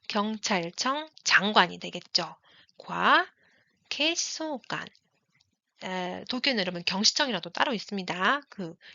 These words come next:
게시소관, 경시청 총감이 되겠죠. 이 가이ken고 히라키, 회견을 열고,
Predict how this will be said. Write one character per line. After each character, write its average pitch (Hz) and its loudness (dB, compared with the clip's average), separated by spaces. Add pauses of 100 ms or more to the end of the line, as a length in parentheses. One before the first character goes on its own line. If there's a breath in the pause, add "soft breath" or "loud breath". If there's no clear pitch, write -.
(100)
게시소관, 277 -2
경시청 202 -2 (180)
총감이 196 0
되겠죠. 175 -4 (340 loud breath)
이 214 -2 (180)
가이ken고 240 0
히라키, 180 0
회견을 220 0
열고, 180 -2